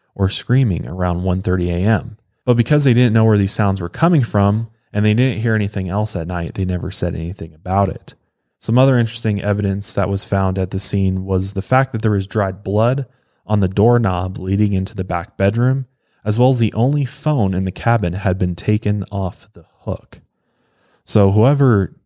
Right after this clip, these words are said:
came in here had this completely planned out, and they knew that they had to,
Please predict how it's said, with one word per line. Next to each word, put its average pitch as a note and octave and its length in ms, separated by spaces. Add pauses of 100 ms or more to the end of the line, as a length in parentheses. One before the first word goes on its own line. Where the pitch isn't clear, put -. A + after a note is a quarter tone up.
(100)
came G2+ 240
in G2+ 160
here F2 460 (340)
had G#2+ 400
this F#2+ 260 (240)
completely F#2 480
planned F2 380
out, D#2+ 240
and F2+ 100
they F#2 140
knew F#2 220
that F2 180
they F2+ 120
had E2+ 260
to, E2+ 380